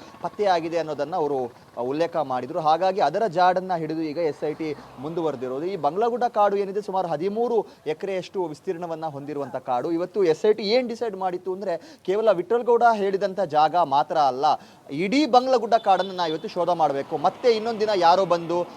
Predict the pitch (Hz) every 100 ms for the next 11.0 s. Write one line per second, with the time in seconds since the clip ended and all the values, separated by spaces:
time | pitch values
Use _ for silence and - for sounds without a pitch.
0 | - 156 160 190 180 170 160 156 - 220
1 | 202 185 175 160 151 165 165 - - 127
2 | 147 185 233 202 185 170 160 160 170 165
3 | 117 90 170 - 208 180 180 165 196 175
4 | 165 156 156 147 123 151 147 147 - -
5 | 170 202 226 - - 180 208 202 208 202
6 | 185 - 226 202 208 220 202 190 202 180
7 | 170 196 190 165 165 170 139 143 214 226
8 | 208 247 262 254 226 220 202 208 208 180
9 | 175 151 151 185 185 170 175 180 185 220
10 | 208 175 175 196 175 175 185 - 185 190